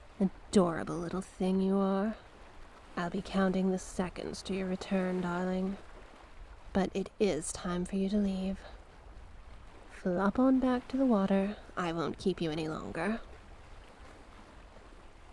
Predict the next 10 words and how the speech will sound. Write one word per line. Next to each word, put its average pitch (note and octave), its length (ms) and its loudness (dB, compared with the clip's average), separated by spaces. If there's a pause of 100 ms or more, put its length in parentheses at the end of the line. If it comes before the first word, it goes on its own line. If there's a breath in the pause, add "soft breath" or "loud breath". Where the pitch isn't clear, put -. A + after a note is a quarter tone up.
Good F3 300 0
girl. F#3 580 0 (1000)
But G3+ 180 4
just - 340 2
one G3 440 4
more - 240 -2
thing - 340 -2
before - 320 -6
you - 160 -6
go. C2 500 -2